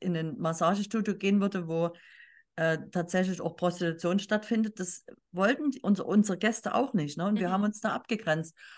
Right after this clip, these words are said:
Speaker 1: Und dann hieß es auf einmal, die Masseurinnen können machen, was sie wollen, sie haben da gar nichts mehr zu sagen,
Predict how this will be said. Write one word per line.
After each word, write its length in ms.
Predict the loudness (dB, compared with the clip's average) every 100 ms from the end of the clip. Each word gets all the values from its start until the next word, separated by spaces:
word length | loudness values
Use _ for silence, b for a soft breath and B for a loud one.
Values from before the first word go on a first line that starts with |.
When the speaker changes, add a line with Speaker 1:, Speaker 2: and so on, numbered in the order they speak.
| B
Speaker 1:
Und 100 | 2
dann 120 | 6 8
hieß 180 | 6 4
es 100 | 2
auf 160 | 4
einmal, 280 | 4 4 4
die 100 | 4
Masseurinnen 500 | 0 0 0 0 0
können 180 | 0 2
machen, 220 | 0 0
was 160 | -2 -2
sie 120 | -2
wollen, 220 | 0 2
sie 160 | 2 0
haben 120 | 0
da 80 | 0
gar 200 | 2 2
nichts 240 | 2 0 -2
mehr 180 | -2
zu 140 | -2 -8
sagen, 500 | -2 -2 -2 -8